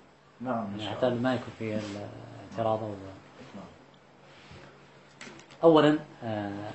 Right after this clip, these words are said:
Speaker 2: هذه مبنية، أولًا هذه المسألة هل وقعت في زمن الصحابة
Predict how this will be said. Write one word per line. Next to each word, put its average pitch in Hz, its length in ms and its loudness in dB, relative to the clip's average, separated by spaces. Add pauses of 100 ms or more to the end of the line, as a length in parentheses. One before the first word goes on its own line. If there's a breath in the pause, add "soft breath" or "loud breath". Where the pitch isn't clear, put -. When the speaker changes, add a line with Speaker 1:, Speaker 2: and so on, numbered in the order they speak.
(120)
Speaker 2:
هذه 147 180 6
مبنية، 127 460 2 (1200)
أولًا 135 260 4
هذه 151 60 6
المسألة 117 480 -2
هل 143 180 0
وقعت 110 380 0 (260)
في 113 80 -8
زمن 113 180 -4
الصحابة 110 440 -10